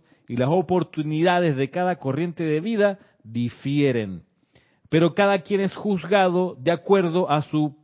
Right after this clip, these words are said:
propia luz mayor, ya sea que vivió o no de acuerdo con esa luz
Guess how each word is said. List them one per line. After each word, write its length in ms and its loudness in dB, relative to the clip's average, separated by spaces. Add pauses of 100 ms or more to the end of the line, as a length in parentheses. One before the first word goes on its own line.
propia 480 4
luz 220 4
mayor, 760 0 (400)
ya 200 2
sea 340 0
que 160 -2
vivió 420 0
o 360 2
no 360 0
de 140 -2
acuerdo 420 0
con 160 -4
esa 240 -2
luz 260 0